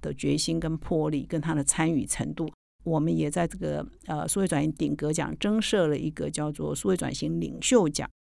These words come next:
所以我们也邀请说各家企业的总经理以上，包括副董事长啊、董事长，他们是亲自督军他们公司的数位转型的这样的领袖级人物来报名数位转型领袖奖。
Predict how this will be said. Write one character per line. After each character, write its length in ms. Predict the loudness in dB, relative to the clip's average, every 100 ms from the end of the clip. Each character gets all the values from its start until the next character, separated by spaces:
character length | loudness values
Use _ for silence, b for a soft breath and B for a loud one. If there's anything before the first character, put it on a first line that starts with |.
| _ _ -10
所 160 | 2 4
以 60 |
我 100 | 4
们 140 | 4 2
也 160 | 2
邀 220 | 2 2
请 240 | 2 -2 -2
说 220 | 0 0
各 300 | 2 2 4
家 260 | 2 0 0
企 240 | 0 0
业 140 | 2 2
的 120 | 0
总 240 | -2 -2
经 240 | 0 0 0
理 180 | 2 0
以 100 | -2
上， 280 | -2 -2
包 140 | 0 0
括 100 | -2
副 180 | -2 -4
董 200 | -2 -2
事 140 | -2
长 100 | -2
啊、 80 | -2
董 180 | -4 -4
事 220 | -4 -4
长， 180 | -6 -6
他 120 | -4
们 120 | 0
是 160 | -2 -2
亲 380 | 0 2 4
自 180 | 2 0
督 300 | 0 0 0
军 320 | 0 -2 0
他 160 | 2 2
们 180 | 0 0
公 220 | 0 0
司 180 | 0 -2
的 140 | -2
数 160 | -2 -2
位 140 | -2
转 260 | -4 -8 -6
型 180 | -4 -4
的 120 | -4
这 120 | -2
样 100 | 0
的 100 | 0
领 180 | 0 2
袖 220 | 6 6
级 160 | 6 0
人 220 | 0 0
物 160 | -2
来 120 | -2 -2
报 240 | -2 -2
名 180 | -2 -2
数 140 | 0
位 80 | 0
转 180 | 0 -4
型 220 | 0 0
领 160 | 0 2
袖 240 | 4 4
奖。 180 | 2